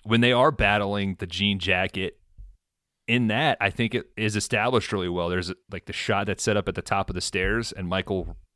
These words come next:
is running up and down the stairs with the jean jacket. It's simple. It doesn't need to be chaotic and shaky cam. It's all in there.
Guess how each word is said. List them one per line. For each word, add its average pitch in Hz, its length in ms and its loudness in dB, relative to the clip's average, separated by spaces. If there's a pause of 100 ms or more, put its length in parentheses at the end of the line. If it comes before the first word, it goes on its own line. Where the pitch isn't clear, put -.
(380)
is 85 160 -10
running 92 600 0
up 95 180 -10
and 92 120 -4
down 87 240 -2
the 90 40 -8
stairs 92 520 -4
with 98 100 -10
the - 60 -12
jean 95 280 -6
jacket. 127 420 -6 (680)
It's 110 140 -4
simple. 92 380 -2
It - 120 -4
doesn't 117 260 4
need 110 200 2
to 104 60 -8
be 101 220 -4
chaotic 92 640 -4
and 80 100 -8
shaky - 340 -4
cam. 69 360 -12 (600)
It's - 160 -6
all 104 200 4
in 107 220 -4
there. - 280 -12